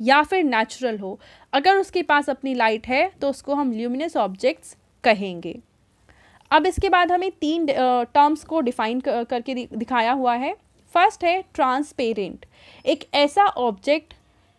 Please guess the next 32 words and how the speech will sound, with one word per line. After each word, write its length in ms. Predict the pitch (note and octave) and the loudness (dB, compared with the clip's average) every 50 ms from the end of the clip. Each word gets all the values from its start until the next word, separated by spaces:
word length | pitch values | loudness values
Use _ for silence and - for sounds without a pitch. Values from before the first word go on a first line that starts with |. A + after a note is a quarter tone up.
| - G#3+ | -18 -18
जो 300 | G3+ F#3 D4 E4 G4 G4+ | -8 -2 2 2 4 4
कि 160 | G4 G4+ G4+ | 4 2 0
अपने 460 | - - D4 D4+ - D4+ D4 F4 E4+ | 2 2 0 0 2 0 0 0 -2
अंदर 460 | A#3+ - B3+ B3+ B3 B3 A#3 D4 D4+ | -2 -2 -2 0 2 4 6 6 4
से 280 | D4+ - D4 A3+ G3+ G#3+ G3+ | 4 4 2 0 0 0 -2
लाइट 360 | A3 A3+ A3+ A#3+ C4+ D#4 D4 | 2 4 6 6 6 4 0
को 200 | - - D#4+ F4 | -2 -2 -2 -2
पास 540 | F4 - _ - A#3 B3 B3+ D4 E4+ - - | -2 0 _ 2 4 6 6 4 4 2 -2
होने 340 | - E4 D4+ C#4 C#4 C#4 C4+ | -4 -2 0 0 0 -2 -2
देता 300 | A3 G3+ G3 - G3 F#3 | -2 -4 -4 -4 -4 -6
है 380 | G3+ G3 F3+ - G#3+ - _ _ _ _ _ _ _ _ | -6 -6 -10 -12 -14 -18 _ _ _ _ _ _ _ _
और 180 | - C4+ C#4+ C#4+ | 4 4 4 4
उसके 400 | - C#4+ D#4 - - - F#4+ F#4+ | 4 0 -6 -4 -4 -2 -2 -2
दूसरी 460 | C#4 A#3+ D4 D4 C#4+ - - G4 G4+ | 0 0 -2 -2 -2 0 0 2 2
साइड 380 | F#4+ - E4+ D4+ D#4+ C#4+ B3 B3+ | 4 4 2 2 2 0 -2 -2
रखी 240 | B3+ - E4 E4 E4+ | -2 -2 -2 -2 0
हुई 220 | D#4 E4 D#4 D#4 | 0 -2 -2 -4
चीज़ 380 | D#4 - - C4+ D4 D4 - - | -4 -4 -4 -4 -4 -4 -6 -8
को 140 | - - | -8 -4
हम 260 | C4 D#4 E4 F4+ - _ _ - _ _ - G#3+ | -2 0 -2 -2 -4 _ _ -20 _ _ -8 -2
बहुत 380 | G3+ C4 C4+ D4 E4+ F4 - _ _ - | 0 2 4 4 4 2 2 _ _ -2
क्लियरली 520 | D#4+ D#4 D#4 D#4+ D#4 D#4+ E4 E4 G4 G4 | 0 2 4 6 6 6 4 4 2 2
देख 380 | F4 B3 A3+ B3 B3+ C4+ - - | 0 0 0 0 -2 -2 -4 -6
पाते 400 | - A#3 F#3+ F#3 - - F#3+ G#3 | -4 -4 -4 -4 -4 -8 -12 -12
हैं। 240 | F#3+ G#3 F#3+ - _ _ _ _ _ _ _ _ _ _ _ _ _ _ _ _ _ _ _ _ _ _ _ _ C#4 | -12 -14 -16 -16 _ _ _ _ _ _ _ _ _ _ _ _ _ _ _ _ _ _ _ _ _ _ _ _ 4
ऐसे 300 | D4 D4+ D4 - G4 F#4+ - - | 4 4 4 2 0 0 2 4
ऑब्जेक्ट्स 480 | G3+ B3+ A3 G#3+ - D#4 E4 D#4+ - | 4 4 4 2 0 0 0 -2 -4
को 120 | - - A3+ | -8 -6 -4
कहा 240 | - B3 B3+ A#3+ A#3 | -2 0 0 0 0
जाता 320 | A#3 B3 A3 G#3+ - A3 | 0 0 -2 0 0 -2
है 160 | A#3 B3 C#4 | -2 -2 -2
ट्रांसपेरेंट 920 | - - - A#3 G#3+ A3 A#3+ B3 - - B3 G#3+ G3 G#3+ B3+ D#4 D#4+ - | -4 -4 -4 -2 -2 -2 -4 -6 -6 -4 -4 -4 -2 -4 -4 -6 -8 -8